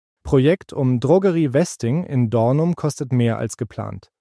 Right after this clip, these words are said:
In Dornum hat die Politik schon vor einiger Zeit grünes Licht für ein neues Treffpunktprojekt gegeben, das den Ortskern beleben soll. Nun plant der Gemeinderat mehr Geld ein. Das Vorhaben sollte ursprünglich rund eins Komma fünfzehn Millionen Euro kosten.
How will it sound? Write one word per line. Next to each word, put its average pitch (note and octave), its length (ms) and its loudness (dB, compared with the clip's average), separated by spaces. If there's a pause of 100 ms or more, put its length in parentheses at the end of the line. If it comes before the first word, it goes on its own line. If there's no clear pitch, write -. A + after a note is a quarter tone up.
(120)
In D3 160 4
Dornum F#3+ 440 4
hat F3 140 -2
die F3+ 80 -2
Politik D3+ 540 0
schon D3 200 -2
vor C3 200 -4
einiger E3 360 0
Zeit C#3 380 -2
grünes D#3+ 400 2
Licht D#3 320 -2
für D3+ 160 -2
ein C3+ 140 2
neues C3 400 2
Treffpunktprojekt A#2 960 -2
gegeben, A#2 420 0 (300)
das C#3 160 0
den C#3+ 160 0
Ortskern A2+ 580 0
beleben G#2+ 340 0
soll. G2 280 -6 (640)
Nun F#3+ 260 6
plant D#3+ 320 0
der D3 100 0
Gemeinderat B2 760 2
mehr A2+ 200 2
Geld G#2 300 -2
ein. G#2 260 -12 (280)
Das B2 200 -2
Vorhaben F3 540 2
sollte C3+ 280 2
ursprünglich E3+ 680 0
rund C3+ 300 0
eins D3+ 260 0
Komma D3 220 0
fünfzehn B2+ 480 0
Millionen C3 400 2
Euro A2+ 340 2
kosten. G2+ 440 -10